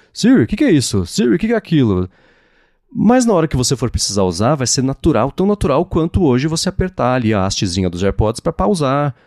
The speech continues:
a, aumentar e reduzir o volume, né? Isso é, acaba ficando natural muito rápido. O modo transparência dos AirPods, pra quem usa desse jeito, né? Você nem lembra que isso é um modo. Isso faz parte do que é ser esse produto, né?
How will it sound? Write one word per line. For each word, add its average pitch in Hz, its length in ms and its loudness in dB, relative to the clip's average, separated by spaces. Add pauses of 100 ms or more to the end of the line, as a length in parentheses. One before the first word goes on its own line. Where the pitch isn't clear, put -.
(140)
a, 104 60 0
aumentar 98 640 0
e - 20 0
reduzir 101 320 -2
o - 20 -2
volume, 107 480 0
né? 92 180 -6
Isso - 200 -8
é, 98 360 -2 (800)
acaba 127 400 -2
ficando 113 300 -2
natural 92 500 -4 (360)
muito 98 200 -2
rápido. 90 300 -2
O 90 60 -2
modo 104 180 0
transparência 104 640 -2
dos 92 120 -8
AirPods, 110 420 -4
pra - 120 -12
quem 104 180 -6
usa 92 180 -4
desse 85 240 -8
jeito, 92 400 0
né? 101 80 -12
Você - 100 -8
nem - 160 -4
lembra 143 420 0 (460)
que 110 140 0
isso - 160 0
é 107 40 4
um 107 60 2
modo. 90 480 -2
Isso - 220 -12 (440)
faz - 220 -4
parte 127 340 -2
do 180 120 -2
que - 140 -4
é 139 40 0
ser 131 240 -2
esse - 160 -6
produto, 98 440 -8
né? - 80 -20